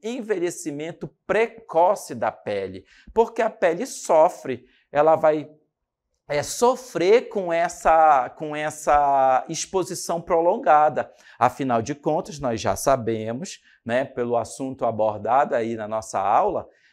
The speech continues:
que são emitidos raios ultravioletas. Esses raios ultravioletas, eles têm ali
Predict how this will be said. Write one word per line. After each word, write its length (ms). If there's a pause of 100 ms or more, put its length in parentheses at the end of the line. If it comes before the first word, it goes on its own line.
(120)
que 440 (340)
são 340
emitidos 720
raios 500
ultravioletas. 1200 (340)
Esses 340
raios 360
ultravioletas, 1000
eles 440
têm 300
ali 520